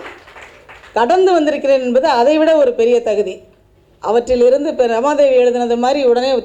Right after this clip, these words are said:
சாவை நோக்கி ஓடாமல் வாழ்ந்து கொண்டிருக்கிறேன் என்பது அதை விட பெரிய தகுதி. பிரேமா மேடம் சொன்னாங்க,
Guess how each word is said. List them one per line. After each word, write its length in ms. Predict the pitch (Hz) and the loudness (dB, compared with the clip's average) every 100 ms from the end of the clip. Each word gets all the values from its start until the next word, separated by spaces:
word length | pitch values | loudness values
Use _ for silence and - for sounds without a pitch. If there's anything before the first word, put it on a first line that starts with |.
| - | -10
சாவை 480 | - 240 262 339 349 | -8 -2 0 0 0
நோக்கி 300 | 294 277 285 | 0 -2 -2
ஓடாமல் 520 | 240 247 262 233 294 | 2 2 2 0 -2
வாழ்ந்து 420 | 220 208 302 349 | -2 -2 0 0
கொண்டிருக்கிறேன் 460 | 302 285 254 233 226 | 0 0 -2 -2 -4
என்பது 240 | 214 214 | -6 -4
அதை 260 | 262 208 254 | -4 0 0
விட 140 | 262 | 0
பெரிய 260 | 247 208 220 | -2 -2 -2
தகுதி. 280 | 202 190 180 - - - - - - - - - - - | -2 -6 -10 -14 -14 -14 -14 -12 -12 -12 -14 -14 -10 -4
பிரேமா 280 | 254 294 277 | -2 -2 -4
மேடம் 260 | 247 226 | -4 -4
சொன்னாங்க, 360 | 262 262 277 226 | -4 -4 -4 -2